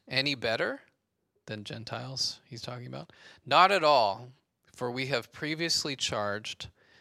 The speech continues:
that both Jews and Gentiles are all under sin. As it is written, 'There is no one,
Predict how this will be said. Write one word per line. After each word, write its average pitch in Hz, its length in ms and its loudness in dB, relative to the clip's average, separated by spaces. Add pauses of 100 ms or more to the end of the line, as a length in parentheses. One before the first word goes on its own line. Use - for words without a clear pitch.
(140)
that 113 240 -6
both 113 340 -4
Jews 151 840 -4
and 117 240 -8
Gentiles 110 920 -4 (380)
are 101 200 -4
all 113 360 0
under 110 320 -10
sin. 98 560 -6
As 104 180 -6
it 107 140 -6
is 107 160 -10
written, 110 460 -10 (420)
'There 104 160 -10
is 110 180 -12
no 117 220 -4
one, 107 400 -8